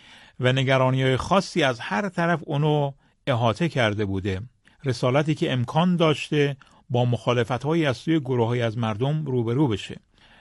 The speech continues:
لذا آیه با تأکید فرمان ابلاغ اونو به پیامبر می‌ده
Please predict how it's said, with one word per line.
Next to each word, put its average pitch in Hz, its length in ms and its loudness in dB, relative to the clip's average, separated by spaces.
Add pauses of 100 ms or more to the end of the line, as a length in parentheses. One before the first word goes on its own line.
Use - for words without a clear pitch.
(200)
لذا 175 300 4
آیه 180 380 4
با 170 140 4
تأکید - 920 -4
فرمان 131 580 0
ابلاغ 143 500 0
اونو 160 260 0
به 143 80 0
پیامبر 120 540 0
می‌ده 113 400 -2